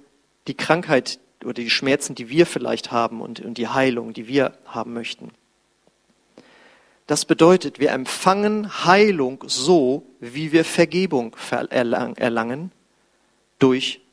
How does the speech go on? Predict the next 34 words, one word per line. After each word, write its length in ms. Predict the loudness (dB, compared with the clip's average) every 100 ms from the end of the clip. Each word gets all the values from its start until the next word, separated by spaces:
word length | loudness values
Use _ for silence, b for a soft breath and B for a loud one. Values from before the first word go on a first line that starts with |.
| _
Glauben. 560 | 2 4 0 -8 -16 _ _ _ _ _ _ _ _ _ _ _ _ _ _ _ _ _ 2
Denn, 280 | 4 4 -4 -12 -14
wir 80 | -8
gucken 240 | -6 -2
wieder 240 | 4 4
in 100 | 4
den 160 | -2 4
Ausgangsvers, 760 | 4 4 0 -2 0 2 2 0
die 80 |
nächste 280 | -6 -4 -4
Folie, 460 | 0 2 4 4 0 B B B B B -4
„Und 220 | -4 -2
wie 100 | -4
Mose 520 | 8 10 10 8 4
in 120 | 6
der 160 | 6 6
Wüste 360 | 4 4 2
die 100 | 0
Bronzeschlange 800 | 4 6 6 0 -2 2 2 2 0
auf 80 |
einem 160 | 0 -4
Pfahl 380 | 0 4 4 4
aufgerichtet 640 | 0 0 -8 -8 -8 -6
hat, 160 | -6 -6 b
so 160 | -10 0
muss 240 | 2 4
auch 120 | 2 2
der 140 | 2
Menschensohn 640 | 4 4 4 2 2 2
an 140 | 2 -2
einem 140 | -4
Pfahl 300 | 2 4 6
aufgerichtet 680 | 4 0 -2 -8 -10 -14 -6
werden, 320 | -4 -4 -10